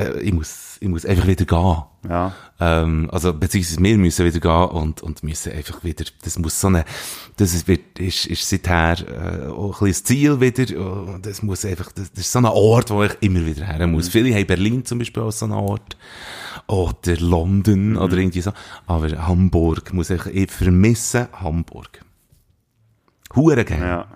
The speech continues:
Speaker 2: Dann
Speaker 1: Die,
Speaker 2: musst du unbedingt wieder mal gehen.
Speaker 1: die
Speaker 2: Wenn du
Speaker 1: Hansestadt.
Speaker 2: kannst.
Speaker 1: Äh, ist so gut.
Speaker 2: Bin ich, glaub, noch nie gewesen.
Speaker 1: Ja, da, das ist wirklich, genau.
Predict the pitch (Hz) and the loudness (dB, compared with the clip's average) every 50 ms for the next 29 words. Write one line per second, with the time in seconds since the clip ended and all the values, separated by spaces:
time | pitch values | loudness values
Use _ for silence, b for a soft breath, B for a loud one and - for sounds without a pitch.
0 | - _ _ _ _ _ - 90 90 82 - - - 90 87 87 87 80 - - | -20 _ _ _ _ _ -8 -6 -6 -6 -8 -8 -8 -6 -6 -6 -6 -8 -8 -10
1 | 95 92 - - 98 - 101 98 98 101 - 113 95 87 87 85 87 87 90 110 | -10 -10 -10 -12 -10 -6 -6 -4 -4 -4 -4 -6 -6 -4 -2 0 0 2 2 2
2 | 87 85 - 98 90 - - - 80 78 - - - - - 101 101 101 104 104 | 2 2 2 0 -2 0 -2 -4 -4 -4 -6 -12 -18 -10 -2 2 2 4 4 2
3 | 98 - - - - - - 82 76 - - 76 - - - - - 87 85 - | 0 -2 -4 -6 -10 -10 -8 -8 -8 -6 -8 -10 -8 -6 -4 -2 -2 -2 0 0
4 | 92 98 107 101 87 87 87 90 104 107 - - - - - 92 76 78 82 - | 0 2 2 2 0 2 0 0 -2 -4 -8 -10 -8 -6 -6 -6 -6 -8 -6 -4
5 | 85 80 - - _ - - - - - 69 - - 87 95 113 104 92 87 95 | -4 -4 -4 -6 _ -14 -8 -6 -4 -4 -4 -4 -4 -2 0 0 0 0 0 0
6 | 104 - - - - - - - B B B B B B B B B B B B | 0 -2 -2 -6 -16 -16 -18 -20 B B B B B B B B B B B B
7 | B 107 90 78 69 | B 2 2 2 0